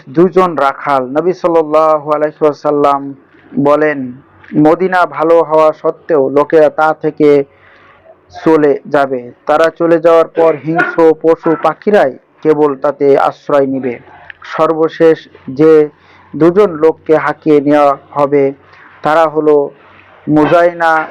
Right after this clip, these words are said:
গোত্রের দুজন রাখাল। তারা ছাগলের পাল নিয়ে মদিনার দিকে আসতে থাকবে।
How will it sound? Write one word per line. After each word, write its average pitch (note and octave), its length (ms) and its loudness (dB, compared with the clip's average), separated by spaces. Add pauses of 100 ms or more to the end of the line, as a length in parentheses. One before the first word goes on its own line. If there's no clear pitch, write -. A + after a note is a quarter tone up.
(140)
গোত্রের D#3 520 0
দুজন D#3+ 380 0
রাখাল। C3+ 520 -4 (260)
তারা D#3 240 0
ছাগলের D#3+ 600 0 (560)
পাল D#3+ 340 0
নিয়ে D#3 360 0
মদিনার D3+ 600 0
দিকে D3+ 300 0
আসতে D3+ 380 -2
থাকবে। C#3+ 520 0